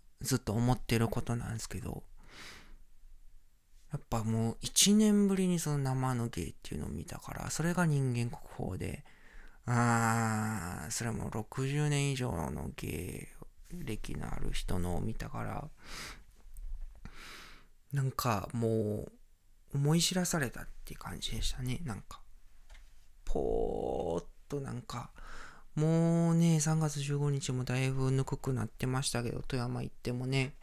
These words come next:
あー、深夜バスの中帰り、もうぽーっとしたまま帰ってきましたね。もう、ぬくいからとか、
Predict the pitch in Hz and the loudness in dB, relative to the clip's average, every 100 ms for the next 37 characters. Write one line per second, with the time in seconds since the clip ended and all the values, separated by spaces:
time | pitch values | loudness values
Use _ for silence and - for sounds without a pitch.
0 | - - - - - - 123 117 113 110 | -20 -18 -18 -18 -18 -2 2 4 2 2
1 | 107 110 107 107 - - - - - 67 | 0 0 -4 -6 -8 -10 -12 -10 -6 -6
2 | 65 69 - - - 123 104 - 104 - | -6 -6 -8 -6 -6 -4 -6 -4 -6 -6
3 | - - - 104 104 117 127 - - - | -12 -8 -6 -6 -6 -6 -6 -12 -18 -14
4 | - - - - - - - - - _ | -12 -12 -12 -16 -18 -20 -20 -20 -20 _
5 | - 123 120 120 117 - 120 113 73 76 | -2 2 4 2 0 -4 -2 -2 -4 -6
6 | 85 - - - 160 170 160 156 156 151 | -6 -6 -6 -2 2 4 4 4 4 0
7 | - - - - - - 147 135 135 131 | -4 -18 -20 -20 -8 -6 -4 -2 -2 -2
8 | 135 - 127 123 123 - - 139 131 123 | -4 -4 -4 -4 -6 -12 -8 -4 -2 -2
9 | 127 - - - - - - - - - | -2 -6 -12 -20 -20 -20 -20 -20 -20 -20
10 | - - - - - 139 127 - 120 - | -20 -20 -20 -18 -6 -4 -4 -2 -4 -2
11 | 123 120 - - 120 120 - | -4 -4 -6 -6 -4 -4 -8